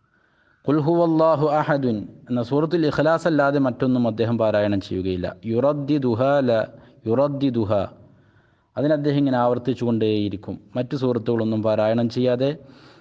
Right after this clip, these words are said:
സൂറത്തുൽ ഇഖ്ലാസ് തന്നെ ഇങ്ങനെ പ-, ആവർത്തിച്ചു കൊണ്ടേയിരിക്കും." ഇതേ മനുഷ്യൻ വന്ന് പറഞ്ഞത് കഅന്നഹു യുഖല്ലിലുഹ, ആ സ്വഹാബിയെ ഒന്ന് ചെറുതാക്കുന്ന രീതിയിലാണ് ഈ മനുഷ്യൻ പ്രവാചകനോട് ഇത് പറഞ്ഞത്.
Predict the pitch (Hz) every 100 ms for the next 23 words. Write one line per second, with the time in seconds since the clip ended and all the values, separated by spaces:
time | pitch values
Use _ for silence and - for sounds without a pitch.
0 | - - 147 156 160 139 143 156 151 151
1 | 139 131 123 117 120 - - 120 135 135
2 | 143 135 120 110 98 95 104 - - _
3 | _ _ _ - _ - 160 180 165 151
4 | 180 170 165 156 151 156 156 139 151 151
5 | 156 147 139 156 156 143 120 107 85 -
6 | - - _ _ _ _ _ _ - 131
7 | 139 - 123 120 135 139 143 147 139 127
8 | 135 135 131 - - - 127 127 143 147
9 | 147 131 120 117 123 113 110 113 113 -
10 | - _ _ _ _ _ - 113 113 113
11 | - 117 98 98 110 113 110 107 104 101
12 | 98 95 92 95